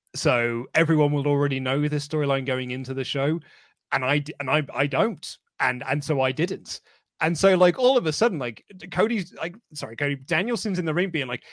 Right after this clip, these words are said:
"You can't touch me." And I'm like, "Can't he?" And then John Silver comes out and be like,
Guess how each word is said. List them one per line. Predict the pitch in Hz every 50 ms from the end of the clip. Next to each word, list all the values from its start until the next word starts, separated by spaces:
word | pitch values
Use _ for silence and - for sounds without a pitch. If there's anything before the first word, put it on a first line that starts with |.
| - - - _ -
"You | 180 240 220
can't | - - - 233 240 233 220 -
touch | - - - 208 180 - - - -
me." | 175 139 110
And | 113 127
I'm | 123
like, | 113 110 110 - - _ _ _ _ -
"Can't | - 135 127 147 196 415
he?" | 494 466 415 - - _ _ _ _ _ _ _ _ _ _ -
And | 185 202 247
then | 262 254
John | - 240 254 240 185
Silver | - 220 254 311 339 214
comes | - - 160 135 135 123
out | 131 131
and | 135 139
be | 143
like, | 135 135 131